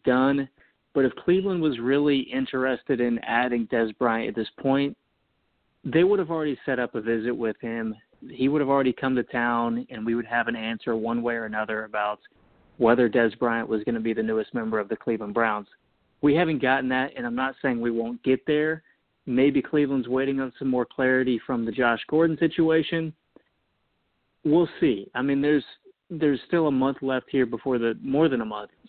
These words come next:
almost a month and a half before the season starts against your Steelers.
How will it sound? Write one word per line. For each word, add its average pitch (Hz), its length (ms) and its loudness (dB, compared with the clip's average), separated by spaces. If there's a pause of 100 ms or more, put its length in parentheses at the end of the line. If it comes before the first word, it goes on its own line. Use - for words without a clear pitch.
(220)
almost 135 300 -4
a 139 60 0
month 135 200 0
and 127 80 -2
a 120 40 0
half 127 200 -2
before 123 280 -4
the 110 160 -2
season 120 340 0
starts 117 380 4 (560)
against 139 560 0
your 117 140 0
Steelers. 113 460 -4